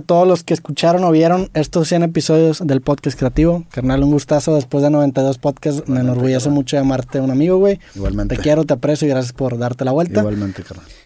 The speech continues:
Speaker 1: Y a todos los que vieron o escucharon este podcast, nos vemos en el Podcast Creativo en el número ciento uno en esta nueva temporada. Espero que todo se resuelva y si no, como quiera que vamos a andar
Speaker 2: Eh,
Speaker 1: chingando.
Speaker 2: ayúdenle con Facebook. Facebook, échenle la mano.
Speaker 1: Facebook, por favor, llevamos cien episodios, queremos vivir cien más en tu plataforma.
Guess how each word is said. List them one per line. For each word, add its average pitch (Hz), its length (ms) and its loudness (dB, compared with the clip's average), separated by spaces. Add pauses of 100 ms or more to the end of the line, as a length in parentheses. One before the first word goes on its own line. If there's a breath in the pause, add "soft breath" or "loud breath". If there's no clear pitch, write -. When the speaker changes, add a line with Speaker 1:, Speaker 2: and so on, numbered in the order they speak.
Speaker 1:
Y 151 80 2
a 151 60 4
todos 190 260 2
los 185 100 2
que 196 100 2
vieron 185 380 4
o 190 60 0
escucharon 170 380 0
este 170 160 -2
podcast, 208 580 0
nos 151 140 2
vemos 156 260 2
en 156 80 2
el 143 140 2
Podcast - 680 -4 (180)
Creativo 135 540 0
en 123 100 -2
el 120 60 0
número 123 240 0
ciento 131 260 0
uno 156 160 4
en 151 60 4
esta 143 160 -2
nueva 139 160 2
temporada. 151 380 2
Espero 165 260 0
que 160 100 0
todo 175 220 2
se 175 100 2
resuelva 180 380 4
y 180 60 2
si 165 100 2
no, 165 140 2
como 156 180 2
quiera 147 200 0
que 143 120 0
vamos 143 200 0
a - 20 0
andar 131 180 0
Speaker 2:
Eh, - 60 -10
Speaker 1:
chingando. 143 340 4
Speaker 2:
ayúdenle 147 460 4
con 147 160 -2
Facebook. 165 340 0
Facebook, 170 420 0
échenle 165 280 -2
la 135 80 2
mano. 127 340 0
Speaker 1:
Facebook, 143 320 -2
por 139 160 -4
favor, 151 300 2
llevamos 160 280 4
cien 160 140 2
episodios, 160 480 2
queremos 139 540 0 (220)
vivir 127 280 2
cien 127 240 -2
más 123 380 -4
en 123 100 -6
tu 127 80 -14
plataforma. 165 640 -2